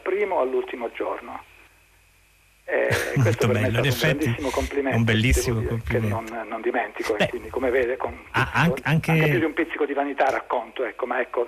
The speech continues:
Speaker 1: si può fare.
Speaker 2: Anche Guido Guerrieri ama molto, eh, le parole, la scrittura. Dice, per esempio, che i giuristi hanno bisogno di buone storie. Però mi ha colpito la pagina in cui dice:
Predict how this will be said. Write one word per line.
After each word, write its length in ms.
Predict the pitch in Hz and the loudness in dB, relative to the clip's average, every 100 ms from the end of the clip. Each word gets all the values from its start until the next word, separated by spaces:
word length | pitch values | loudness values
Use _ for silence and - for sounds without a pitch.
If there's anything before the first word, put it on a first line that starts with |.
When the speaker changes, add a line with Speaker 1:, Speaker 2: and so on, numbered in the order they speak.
| - | -2
Speaker 1:
si 60 | |
può 160 | - 123 | 0 0
fare. 380 | - - - - - - - - - _ _ _ _ _ _ - | 0 -4 -4 -8 -18 -16 -16 -18 -20 _ _ _ _ _ _ 0
Speaker 2:
Anche 260 | 175 185 | 2 2
Guido 280 | 165 180 160 | 2 4 4
Guerrieri 440 | 131 127 117 101 98 | 4 4 4 4 6
ama 260 | 95 98 98 | 6 6 6
molto, 680 | 101 104 104 - 107 104 - | 6 4 2 0 2 2 2
eh, 300 | 120 107 98 | 0 2 2
le 160 | 98 | 0
parole, 500 | 98 104 120 156 143 | 0 2 4 6 4
la 120 | 110 104 | 4 2
scrittura. 500 | - 95 - 139 113 | -2 -6 0 2 4
Dice, 300 | 110 107 107 | 2 2 2
per 120 | 107 | 2
esempio, 360 | 107 123 120 | 2 2 0
che 100 | 101 | 2
i 40 | 110 | 0
giuristi 400 | 113 120 139 123 | 2 2 2 2
hanno 160 | 104 98 | 4 4
bisogno 420 | 104 123 120 113 | 4 4 6 6
di 100 | 110 | 4
buone 280 | 110 107 107 | 2 2 2
storie. 600 | - 123 107 104 123 160 - - - - - | 4 4 6 4 2 0 -4 -8 -8 -14 -2
Però 200 | 214 285 | 2 4
mi 100 | 131 | 2
ha 40 | |
colpito 360 | 127 208 285 247 | 2 -2 -2 0
la 300 | 156 135 170 | 2 2 0
pagina 340 | 175 247 165 143 | 2 2 2 2
in 80 | |
cui 140 | 139 143 | 2 2
dice: 360 | 165 - 160 | 2 4 2